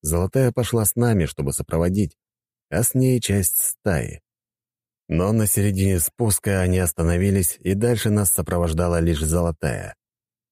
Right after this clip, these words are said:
Прям до подножья горы. Бьяка положила лапу на макушку песца, и та жалобно заскулила. Блэр погладила ту по голове и дала несколько наставлений на лисьем,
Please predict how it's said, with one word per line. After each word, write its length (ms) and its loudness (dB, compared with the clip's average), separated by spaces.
Прям 340 2
до 100 0
подножья 520 2
горы. 440 -2
Бьяка 360 -2
положила 420 0
лапу 280 -2
на 80 0
макушку 400 -4
песца, 500 -4
и 100 -6
та 180 -2
жалобно 420 0
заскулила. 640 -2
Блэр 320 2
погладила 580 0
ту 140 -4
по 140 -4
голове 520 2
и 40 0
дала 320 0
несколько 480 0
наставлений 800 0
на 160 -2
лисьем, 480 -2